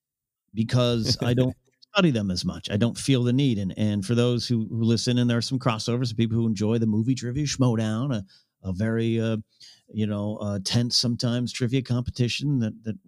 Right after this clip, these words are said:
Speaker 1: used to be, uh, much more of a sketch <laughs> show than it is now. But, um,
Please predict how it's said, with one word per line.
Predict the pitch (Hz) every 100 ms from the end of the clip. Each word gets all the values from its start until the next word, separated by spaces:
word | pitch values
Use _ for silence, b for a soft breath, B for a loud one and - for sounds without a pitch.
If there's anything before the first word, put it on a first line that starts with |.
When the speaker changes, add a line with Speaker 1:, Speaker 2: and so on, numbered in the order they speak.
| _
Speaker 1:
used | 120 113
to | -
be, | 113 110 110 107
uh, |
much | 113 117 -
more | 120
of |
a | 117
sketch | - 135 -
<laughs> |
show | - 143
than | 160 139 135
it |
is | 123 139
now. | 113 107 135
But, | 120 107 B B B -
um, | 127 123 117 113